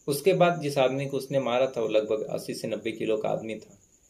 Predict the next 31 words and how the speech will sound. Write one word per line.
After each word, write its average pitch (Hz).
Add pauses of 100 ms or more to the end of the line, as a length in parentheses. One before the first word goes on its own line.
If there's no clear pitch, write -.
(280)
उसे 190
अपने 143
ही 160
घर 139
में 151
छोटे-छोटे 127
टुकड़ों 120
में 110
काट 131
के 107 (540)
freezer 135
में 139
रख 139
के 101 (300)
कई 165
दिनों 135
तक 139
खाता 110
है। 139
उसके 131
बाद 123
जब 123
इसे 120
लगता 117
है 135
कि 120
अब 98
ये 101
मांस 113 (1300)
मैं, 131
अ, 107